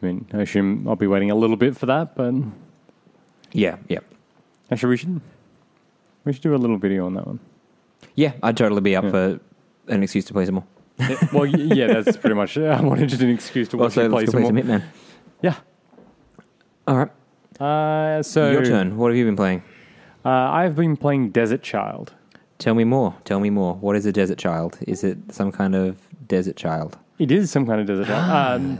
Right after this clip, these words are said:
Speaker 2: all right, all
Speaker 1: so this
Speaker 2: right.
Speaker 1: is a game by
Speaker 2: I think I've heard of
Speaker 1: a, um, as far as I know, one-man development team
Speaker 2: Hmm.
Speaker 1: from,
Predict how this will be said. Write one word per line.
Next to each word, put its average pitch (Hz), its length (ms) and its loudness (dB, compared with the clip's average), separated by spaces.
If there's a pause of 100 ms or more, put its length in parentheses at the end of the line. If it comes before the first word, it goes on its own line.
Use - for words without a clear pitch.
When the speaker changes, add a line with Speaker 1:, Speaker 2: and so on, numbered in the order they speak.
Speaker 2:
all 107 60 -6
right, 131 440 -6 (100)
all 123 60 -6
Speaker 1:
so 151 120 0
this 185 140 0
Speaker 2:
right. 214 40 -2
Speaker 1:
is 202 60 2
a 190 40 2
game 165 280 2
by 139 160 2
Speaker 2:
I - 20 4
think 127 140 2
I've 127 100 2
heard 127 160 4
of 127 640 -4
Speaker 1:
a, 220 40 -4
um, 117 300 0
as - 160 -8
far 151 140 -2
as 160 100 0
I 170 40 0
know, 139 180 0
one-man 156 1300 0
development 151 480 2
team 170 420 2
Speaker 2:
Hmm. 101 80 0
Speaker 1:
from, 131 500 0